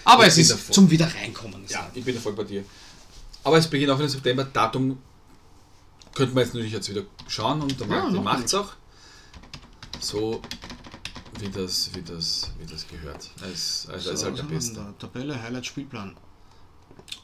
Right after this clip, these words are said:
Speaker 2: Ja,
Speaker 1: Ähm,
Speaker 2: beginnt und, und heuer schaffen wir sicher, dass wir mal,
Speaker 1: ja, würde
Speaker 2: dass
Speaker 1: ich
Speaker 2: wir
Speaker 1: auch
Speaker 2: mal
Speaker 1: gern.
Speaker 2: hingehen und, und wir haben ja so,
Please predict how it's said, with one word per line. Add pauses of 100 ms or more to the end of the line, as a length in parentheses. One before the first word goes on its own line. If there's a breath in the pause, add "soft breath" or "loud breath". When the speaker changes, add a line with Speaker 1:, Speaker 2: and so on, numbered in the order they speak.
Speaker 2:
Ja,
Speaker 1:
Ähm,
Speaker 2:
beginnt
und,
und
heuer
schaffen
wir
sicher,
dass
wir
mal, (300)
Speaker 1:
ja, (120)
würde
Speaker 2:
dass
Speaker 1:
ich
Speaker 2:
wir
Speaker 1:
auch
Speaker 2:
mal
Speaker 1:
gern.
Speaker 2:
hingehen
und,
und (500)
wir
haben
ja
so,